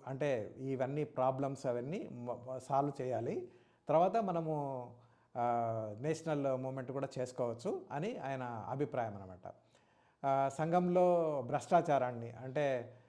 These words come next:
ఈ లంచగొండితనము, కరప్షన్ని దాన్ని క్రిటిసైజ్ చేస్తే ఆఫీసర్స్కి ప్రాబ్లము,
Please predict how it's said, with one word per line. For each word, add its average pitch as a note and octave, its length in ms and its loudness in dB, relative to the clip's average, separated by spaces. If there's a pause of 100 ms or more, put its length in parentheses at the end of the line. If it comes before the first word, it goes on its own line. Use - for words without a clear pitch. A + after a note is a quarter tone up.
(160)
ఈ C#3 140 2
లంచగొండితనము, C#3 880 0 (100)
కరప్షన్ని C#3 420 0
దాన్ని D3 260 2
క్రిటిసైజ్ D3+ 440 -2
చేస్తే C#3 220 2
ఆఫీసర్స్కి D#3+ 800 2 (400)
ప్రాబ్లము, A#2 720 2